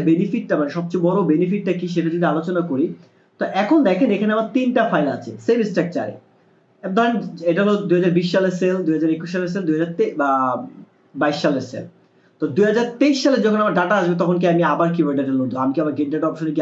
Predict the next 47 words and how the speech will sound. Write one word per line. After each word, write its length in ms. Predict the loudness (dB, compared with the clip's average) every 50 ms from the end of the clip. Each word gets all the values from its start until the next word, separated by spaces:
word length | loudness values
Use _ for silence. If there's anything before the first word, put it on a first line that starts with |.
| -2
আবার 100 | 0 0 0
ইয়ে 100 | 0 0 0
করবো? 160 | -2 -2 -2 0 0
না। 80 | 0 0 -2 -4 -10 -16 _ _ _ _ _ _ _ _ -2 2
এবার 140 | 2 4 4 4
যদি 100 | 2 2 2
আপনার 180 | 2 0 0 0 2 2
পাঁচ 180 | 4 4 4 2 2
বছর, 180 | 0 0 0 0 2 2
আরো 120 | 4 4 4 4 4 2
দুই 100 | 2 2 2
বছরের 260 | 2 2 2 2 2 2
ডেটা 140 | 2 2 0 0
আসে, 120 | 0 0 0 2 2
আরো 120 | 2 2 2 2
পরবর্তী 360 | 2 2 2 2 0 0 0 0 2
বছর, 160 | 2 0 0 -2 -4
বছরের 260 | -2 0 0 0 0 0
ডেটা 140 | -2 -2 -4 -6
আসে, 80 | -6 -4 -2
এবার 120 | -2 -2 0 0
যত 140 | 0 0 0 0 0
ডেটা 160 | 0 0 0 -2
আসবে 140 | -2 -2 -4 -2
তখন 140 | -2 -2 -2 -2
আমাকে 160 | -4 -4 -8 -6 -4
কি 80 | -2 0 0
করতে 180 | 0 -2 -2 -2 -2
হবে? 120 | -2 -2 -2 -2 0
Just 240 | 0 0 0 -2 -6 -12 -18 _ _ _ _ _ _ _ _ _ _ _ _ _ _ _ _ _ 2 2 2
এই 100 | 4 2 0 0 0
যে 60 | 0 0 0
ধরেন 240 | 2 2 2 2 2 2 2
আমি 120 | 2 4 4 2
এই 40 | 2 2
সিনারিওটা 340 | 0 0 0 0 0 0 0 0 0
দেখাই, 220 | 0 0 -2 -2 -2 0 0
এই 60 | 0 0
যে 60 | 0 0
একটা 140 | 0 0 0 0
ডেটা, 200 | -2 -2 -6 -10 -12 -16 _ _ _ _ _ _
হুম, 160 | -8 -8 -8 -8 -12 -16 _ _ _ _ _ _ _ _ _ _ _ _ _ _ _ _ _ _ _ _ _ _ _ _ _ _ _ -20 _ _ _ _ _
তো 40 | -14 -4 -2 -2
এখানে 280 | 2 2 4 4 4 4 4 2 2 2
ধরেন 180 | 2 2 2 2 2
এটার 160 | 0 0 0 2 2
নেম 140 | 2 2 2